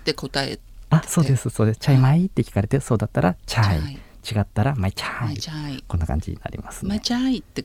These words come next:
Speaker 1: すごい可愛いなっていつも
Speaker 2: そうです。
Speaker 1: <laughs> 思います。
Speaker 2: そうです。
Speaker 1: 例えば、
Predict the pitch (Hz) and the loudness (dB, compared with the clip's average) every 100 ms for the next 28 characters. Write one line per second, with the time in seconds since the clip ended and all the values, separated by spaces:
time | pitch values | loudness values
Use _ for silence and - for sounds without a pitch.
0 | - - 190 170 139 147 156 151 127 127 | -10 -8 -6 -6 -6 -4 -2 0 0 -2
1 | - - - - - 135 - - - - | -6 -10 -8 -6 -4 -4 -6 -10 -4 0
2 | 226 - 101 101 104 - - 160 160 170 | 2 4 4 2 0 -12 -10 -4 -2 -2
3 | - 214 262 202 | -2 2 2 2